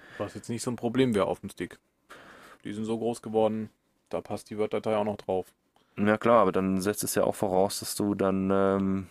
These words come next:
Speaker 1: An Ort und Stelle einen Rechner hast mit Word und so.
Speaker 2: Genau,
Speaker 1: Ja.
Speaker 2: mit dem du das bearbeiten kannst.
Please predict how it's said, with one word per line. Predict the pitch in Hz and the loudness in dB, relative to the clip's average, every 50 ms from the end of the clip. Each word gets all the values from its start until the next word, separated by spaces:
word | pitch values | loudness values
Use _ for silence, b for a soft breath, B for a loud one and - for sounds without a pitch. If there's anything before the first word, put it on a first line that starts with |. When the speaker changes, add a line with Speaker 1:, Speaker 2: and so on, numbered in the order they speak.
| _ _ | _ _
Speaker 1:
An | - 107 | -10 -6
Ort | 104 - 107 113 | -6 -4 -4 -4
und | 110 110 | -6 -4
Stelle | - 113 110 113 | -4 -2 -2 -2
einen | 113 110 107 - - 113 | -4 -4 -6 -6 -6 -2
Rechner | 107 120 120 - 139 120 120 | -2 -2 -2 -2 -4 -2 -2
hast | 127 120 - - | -2 -2 -2 -6
mit | 120 113 107 | -6 -4 0
Word | 117 127 127 - 80 | 2 2 2 2 0
und | - 95 | -6 -6
so. | 110 185 | -2 0
Speaker 2:
Genau, | 107 101 98 95 90 90 | 2 2 4 4 2 2
Speaker 1:
Ja. | 87 | 0
Speaker 2:
mit | 90 85 - 98 95 90 - | -2 -4 -2 -4 -4 -2 0
dem | 101 95 95 | 0 2 2
du | 95 | 0
das | 92 - | 0 -2
bearbeiten | - - - 95 101 101 98 101 101 | -2 0 2 4 4 4 2 2 -2
kannst. | - 104 101 101 104 - - - - - | -2 -2 -2 -2 -2 -4 -8 -12 -12 -20